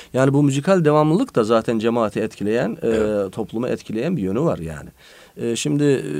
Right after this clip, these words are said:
Speaker 1: Üsküdar'da malumunuz, e, karşılıklı ezanlar okunuyor değil mi yani?
Speaker 2: Evet.
Speaker 1: Ben çok kere şahit olmuşumdur. Mesela turistlerin, e, kamerayı bir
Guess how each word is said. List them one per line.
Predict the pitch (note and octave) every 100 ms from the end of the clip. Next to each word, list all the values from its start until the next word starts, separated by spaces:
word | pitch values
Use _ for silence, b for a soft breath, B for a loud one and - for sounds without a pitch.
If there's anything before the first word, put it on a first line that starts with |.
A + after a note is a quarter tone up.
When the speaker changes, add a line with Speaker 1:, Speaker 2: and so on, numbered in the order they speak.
| D3 D3 C#3+
Speaker 1:
Üsküdar'da | - B2+ A#2+ A2+ A#2+
malumunuz, | A#2 B2 A2+ A2 G#2 G2 F#2 F#2+ G#2+ G#2+
e, | G2+
karşılıklı | A#2+ G#2+ G2+ G2+ -
ezanlar | A#2+ A#2 G#2+ E2+
okunuyor | E2 E2 E2 E3+
değil | E4
mi | A2+
yani? | E2+ E2+
Speaker 2:
Evet. | D2+ - _
Speaker 1:
Ben | C#3+
çok | C#3+ G3+ F#3+ -
kere | B2 A2+
şahit | - C#3 C3+
olmuşumdur. | A2 G#2 F#2 F#2+ G2+
Mesela | G#2 - G2+ G2 F#2
turistlerin, | B2+ A#2 - A2 F#2 F2+ - B2 C#3 -
e, | A#2+ G#2
kamerayı | A#2+ A#2 A2+ G#2+ G#2
bir | C3+